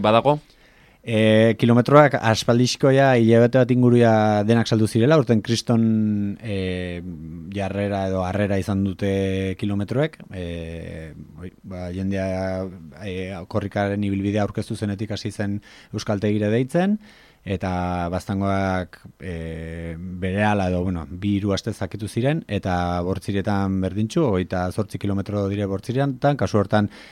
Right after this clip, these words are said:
Speaker 2: e, e, bertako batzordeak animeleko lan egiten du, ba, erosleekin kontaktatzen, eta, bueno, je-, kilometro horiek eskaintzen, eta, bueno, azkenean, e,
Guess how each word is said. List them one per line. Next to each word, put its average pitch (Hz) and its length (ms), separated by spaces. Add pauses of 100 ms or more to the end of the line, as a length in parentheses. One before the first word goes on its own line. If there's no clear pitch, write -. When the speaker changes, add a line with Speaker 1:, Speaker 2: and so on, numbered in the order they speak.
(140)
Speaker 2:
e, 101 160 (960)
e, 95 160
bertako 98 400 (480)
batzordeak 101 400
animeleko 101 400
lan 104 160
egiten 104 240
du, 101 80
ba, 98 160
erosleekin 104 640
kontaktatzen, 104 640
eta, 101 240
bueno, 98 160
je-, 98 240
kilometro 101 320
horiek 98 240
eskaintzen, 120 720
eta, - 240
bueno, 85 240
azkenean, 95 720
e, 85 220